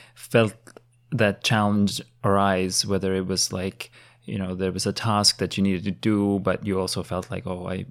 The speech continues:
I would like to take some time for myself." How were you able to cope with those challenges, or what helped you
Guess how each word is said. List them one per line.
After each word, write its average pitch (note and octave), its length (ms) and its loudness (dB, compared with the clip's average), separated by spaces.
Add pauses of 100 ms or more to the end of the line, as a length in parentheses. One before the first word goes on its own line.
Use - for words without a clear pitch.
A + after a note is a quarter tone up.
I F2+ 120 -10
would F2+ 140 -8
like F#2 220 -8
to - 80 -20
take F#2+ 200 -4
some F#2+ 140 -2
time F2 220 -4
for F2+ 100 -6
myself." F2+ 500 0 (400)
How G#2 280 2 (340)
were G2 200 0
you F#2 500 0
able F#2 220 -2
to F2+ 520 -4
cope - 240 2
with G2 120 -2
those F2+ 200 -6
challenges, F#2 540 -2
or F2+ 120 0
what F2+ 200 0
helped - 400 -4
you F#2 140 0